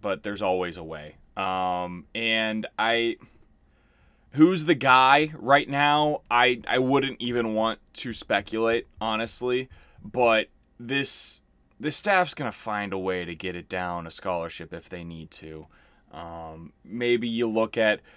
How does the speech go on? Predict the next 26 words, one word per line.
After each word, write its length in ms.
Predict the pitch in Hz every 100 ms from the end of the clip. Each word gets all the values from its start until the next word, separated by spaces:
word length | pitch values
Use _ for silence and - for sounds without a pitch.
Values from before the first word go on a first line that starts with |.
| _
typically 500 | - 185 190 - 175
you 180 | 180 165
look, 260 | 143 147 147 _ -
like, 300 | 135 120 -
sophomores 1160 | - 151 110 131 - 135 135 135 135 135 120 -
and 220 | 113 107
redshirt 640 | 110 117 110 - 131 123
sophomores, 880 | - 123 117 - 123 123 123 123 -
and 140 | 110 107
that's 280 | 107 113 -
kind 260 | 120 113
of 60 | 107
the 80 | 98
place 600 | - - 101 107 - -
where 180 | 104 104
they 140 | 104
would 280 | 104 95 82
typically 580 | - 107 101 117 127 127
try 220 | - 110
to 80 | 98
find 440 | - 101 107 117
one 120 | 117 120
of 80 |
these 180 | 120 120
guys, 400 | 123 120 120 117
'cause 280 | - 113